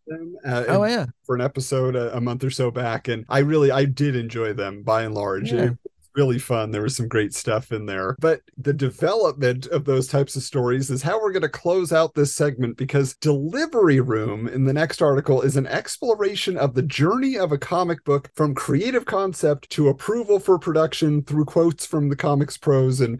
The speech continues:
Speaker 1: all areas of the process. But Kurt Busiek actually explains how he came up with the basic concept for Thunderbolts. And this really stood out to me because this is something that, uh,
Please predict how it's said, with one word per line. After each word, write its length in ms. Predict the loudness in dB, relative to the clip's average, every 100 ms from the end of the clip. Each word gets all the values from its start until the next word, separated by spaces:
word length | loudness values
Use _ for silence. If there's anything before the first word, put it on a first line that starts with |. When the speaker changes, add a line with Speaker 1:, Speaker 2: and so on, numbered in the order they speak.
| 2
Speaker 1:
all 260 | 4 6
areas 360 | 4 4 2 2
of 60 | 2
the 80 |
process. 520 | 2 0 0 -2 -6 -2
But 160 | -4 0
Kurt 260 | 0 -2
Busiek 520 | -6 -8 -4 -2 -2 0
actually 600 | -2 -2 -4 -2 0 2
explains 1080 | 0 -2 -6 -6 -2 0 0 0 -4 -4 -6 -12 _
how 180 | -2 0
he 180 | 0 -6
came 360 | 0 2 2 0
up 300 | 0 0 -2 -8
with 220 | 0 2
the 80 | 2
basic 500 | 4 4 4 2 -2
concept 640 | 0 2 2 2 0 0 -2
for 160 | -4
Thunderbolts. 800 | 2 2 2 2 2 2 0 -8 -4
And 160 | 0 0
this 160 | 0
really 300 | 2 2 0
stood 320 | -4 0 0
out 260 | 2 -2 0
to 120 | -2
me 120 | -2 -2
because 360 | 0 -2 0
this 240 | -2 -2 -4
is 160 | -4
something 420 | -4 -2 -2 0
that, 160 | 0 2
uh, 340 | 2 2 0